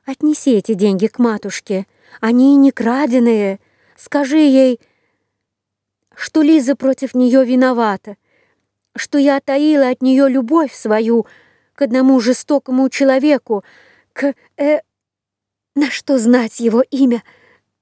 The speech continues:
Скажи, что он изменил мне. Попроси, чтобы она меня простила.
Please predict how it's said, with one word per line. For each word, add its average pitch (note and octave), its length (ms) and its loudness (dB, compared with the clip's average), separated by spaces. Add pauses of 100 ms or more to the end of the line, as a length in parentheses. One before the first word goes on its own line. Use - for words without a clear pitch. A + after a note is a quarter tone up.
(320)
Скажи, C4+ 420 -2
что C4 280 -2
он C4 160 -2 (500)
изменил C4+ 580 4
мне. A3 360 2 (1300)
Попроси, A#3+ 480 -2
чтобы G3 320 -4
она A3+ 180 -2
меня A#3 340 0
простила. B3 760 -2